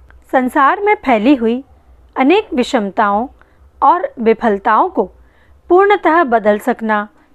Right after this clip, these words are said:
सुधार सकना अपने बस की बात नहीं है। सृष्टि के आदिकाल से लेकर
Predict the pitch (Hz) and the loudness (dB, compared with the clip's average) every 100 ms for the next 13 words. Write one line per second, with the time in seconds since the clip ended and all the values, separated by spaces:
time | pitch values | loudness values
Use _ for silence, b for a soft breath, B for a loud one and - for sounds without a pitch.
0 | _ 247 214 220 214 277 - 185 165 _ | _ -4 0 0 0 -2 -4 -8 -14 _
1 | _ _ _ - - 202 - 370 330 226 | _ _ _ -8 -4 -2 2 2 2 0
2 | 226 - 233 190 185 233 - - - 214 | -2 -6 -6 -4 -4 -6 -10 -14 -8 -2
3 | 220 226 202 _ - _ _ - 349 339 | -2 -2 -4 _ -20 _ _ -2 -2 2
4 | 403 392 392 403 - 226 214 330 285 254 | 2 4 2 2 0 0 0 0 2 2
5 | 254 262 196 190 185 226 | 0 -2 -2 -2 0 0